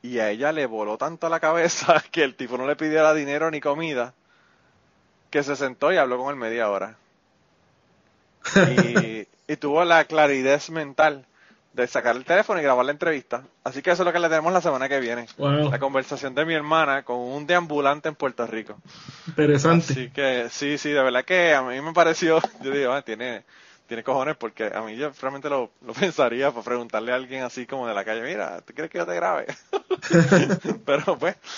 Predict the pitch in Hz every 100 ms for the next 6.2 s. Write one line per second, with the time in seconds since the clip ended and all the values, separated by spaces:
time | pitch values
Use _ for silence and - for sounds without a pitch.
0 | - 151 160 180 208 214 208 208 208 196
1 | 196 190 151 135 160 165 165 175 180 135
2 | - - _ - 143 - 143 127 123 139
3 | 139 139 147 127 123 127 117 107 107 107
4 | 107 110 - _ _ - _ 131 156 214
5 | 185 202 202 208 208 202 208 202 196 180
6 | 202